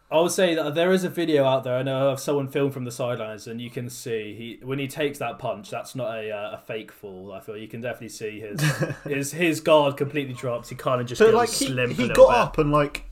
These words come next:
Speaker 2: he, he
Speaker 1: He
Speaker 2: was,
Speaker 1: was a
Speaker 2: like,
Speaker 1: bit
Speaker 2: he
Speaker 1: wobbly
Speaker 2: seemed
Speaker 1: when he
Speaker 2: ready
Speaker 1: got
Speaker 2: to
Speaker 1: up,
Speaker 2: fight at the
Speaker 1: though.
Speaker 2: start.
Speaker 1: He
Speaker 2: Yeah,
Speaker 1: was
Speaker 2: but,
Speaker 1: a bit
Speaker 2: like, there's
Speaker 1: wobbly.
Speaker 2: wobbly and, like, oh, you get knocked down again and then, like, oh, that's it. But,
Speaker 1: I
Speaker 2: like,
Speaker 1: mean,
Speaker 2: you can,
Speaker 1: I've
Speaker 2: like, he could definitely could kept going, I thought.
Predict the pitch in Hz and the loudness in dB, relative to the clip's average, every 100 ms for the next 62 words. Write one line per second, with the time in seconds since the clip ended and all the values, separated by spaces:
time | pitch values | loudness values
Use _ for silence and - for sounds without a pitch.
0 | - 165 156 175 208 277 311 285 226 151 | -8 -4 2 6 8 8 8 8 6 6
1 | 214 226 214 147 143 139 139 156 160 127 | 4 6 6 6 4 2 4 6 6 4
2 | 120 - 131 - - - - - - 151 | 0 0 0 0 -4 -8 -12 -12 0 8
3 | 185 185 170 143 151 160 208 262 180 139 | 8 8 4 4 4 6 8 10 8 4
4 | 131 143 139 156 147 139 143 143 - 143 | 4 2 2 6 8 8 4 2 2 0
5 | 135 127 127 127 123 127 123 120 117 120 | 2 4 4 4 0 0 2 0 0 0
6 | 110 110 135 - - 127 185 220 - 180 | 0 -2 -4 -4 -2 2 4 4 2 2
7 | 208 180 170 - 208 - 269 - 147 139 | 2 2 -2 -4 -8 2 4 6 4 0
8 | 160 - 156 160 139 - - - 143 | -2 -2 -2 0 0 -2 -8 -8 -8